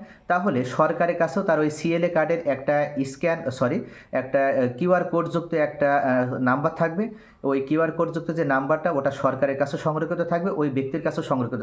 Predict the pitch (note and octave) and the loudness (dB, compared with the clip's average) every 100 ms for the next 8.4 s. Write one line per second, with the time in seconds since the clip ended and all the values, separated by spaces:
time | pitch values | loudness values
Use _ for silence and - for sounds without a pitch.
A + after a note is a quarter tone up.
0 | G2+ G#2 F2+ F2+ - - - - D3+ F3+ | -4 -4 -4 -6 -10 -20 -8 -2 0 0
1 | F3 D3+ D3 C#3+ C#3 C3+ D#3+ B2+ A2 A#2+ | 0 0 0 2 2 0 0 0 -2 -2
2 | D#3+ F#3+ F#3+ D#3 C#3 C#3 C3+ C#3+ C#3 C#3 | 0 0 0 0 2 2 2 0 -2 -2
3 | D#3+ - D#3 C#3 C3+ A2 A2 A#2+ A#2+ F2+ | -2 -2 -2 0 0 2 2 0 -2 -6
4 | E2+ - _ _ _ _ _ - B2+ D#3 | -10 -12 _ _ _ _ _ -6 -4 -2
5 | F3 E3 - D3 C#3+ C3 D3+ G#2+ - - | -4 -4 -2 -2 0 0 2 0 -2 -10
6 | - - C#3+ C#3+ C3+ B2 B2 D3 C#3+ C3 | -14 -4 0 2 2 2 2 2 0 0
7 | C3 A2 A#2+ C3 C#3 D3 C#3 C3 C3+ - | 0 0 0 0 0 0 2 0 -2 -2
8 | C#3 C#3+ D#3 | 0 0 0